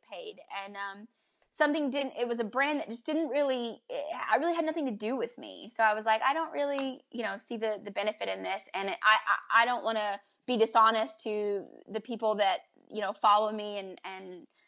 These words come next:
so I said no. Um, but then the next one, it was a travel related brand. And I was like,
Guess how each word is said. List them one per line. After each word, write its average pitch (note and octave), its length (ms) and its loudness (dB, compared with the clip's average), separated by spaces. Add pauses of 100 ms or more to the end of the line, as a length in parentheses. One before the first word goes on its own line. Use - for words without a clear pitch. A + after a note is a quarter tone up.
(160)
so G#3+ 120 4
I G#3 160 10
said G3 240 -2
no. G#3 520 2
Um, G3 220 -10
but G#3 140 -12
then A3 160 -2
the G#3+ 80 -4
next A3 320 -4
one, G#3 380 -8 (360)
it A#3 100 8
was A3 200 4
a G3 200 -8
travel A3+ 440 6
related G#3 360 4
brand. G3 360 0
And A#3+ 120 -4
I A#3+ 60 -2
was B3 120 -4
like, D4 120 -4